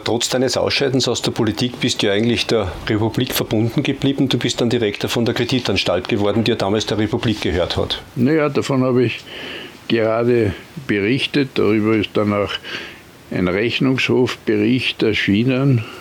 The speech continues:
Speaker 2: der sogar zum Schluss für die Führung in dieser Zeit der Kreditanstalt ein ausdrückliches Lob ausgesprochen hat. Und der damalige st-, stellvertretende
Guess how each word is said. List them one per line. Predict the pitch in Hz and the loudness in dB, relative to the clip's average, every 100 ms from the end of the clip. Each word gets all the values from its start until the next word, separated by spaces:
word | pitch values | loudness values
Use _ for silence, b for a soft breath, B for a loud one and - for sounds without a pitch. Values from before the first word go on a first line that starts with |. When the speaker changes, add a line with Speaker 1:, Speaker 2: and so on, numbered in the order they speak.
| B B B B B B - - | B B B B B B -8 -2
Speaker 2:
der | 107 | 0
sogar | - 107 110 123 | 2 0 0 0
zum | - 117 107 90 | 2 2 2 0
Schluss | - - 117 127 - | -2 0 2 4 2
für | - 113 | 0 0
die | 113 98 | 2 0
Führung | - 123 131 127 127 - | 2 4 4 4 2 0
in | 120 107 | -2 0
dieser | 110 - 113 | 0 0 -2
Zeit | - 107 110 110 - - | 0 0 0 -2 -10 -2
der | 113 104 | 0 2
Kreditanstalt | - 107 117 107 - 107 104 - 110 110 110 | 0 0 2 0 0 0 0 0 2 2 2
ein | 107 | 2
ausdrückliches | 101 110 117 113 107 113 110 120 - B B B B B B - | 2 0 0 0 0 0 2 2 0 B B B B B B -4
Lob | 92 98 131 139 123 | 0 2 4 0 0
ausgesprochen | 110 95 87 - 95 85 80 - - - - - - - - 101 98 - 110 104 | 0 0 0 0 0 0 -4 -8 -16 -18 -6 -6 -6 -8 -2 0 0 0 0 2
hat. | 120 127 - B B B B - | 0 -4 -10 B B B B -4
Und | 98 - - | -2 -2 0
der | 110 95 87 B B B B - | 2 0 -2 B B B B -4
damalige | 104 104 117 110 101 107 104 85 - - - | 0 2 2 0 0 0 0 -2 -6 -16 -10
st-, | - - - - B B B B B B - | -10 -10 -20 -16 B B B B B B -6
stellvertretende | - - 117 - 127 - 117 113 120 110 113 110 | -2 0 0 0 0 0 0 2 2 4 2 2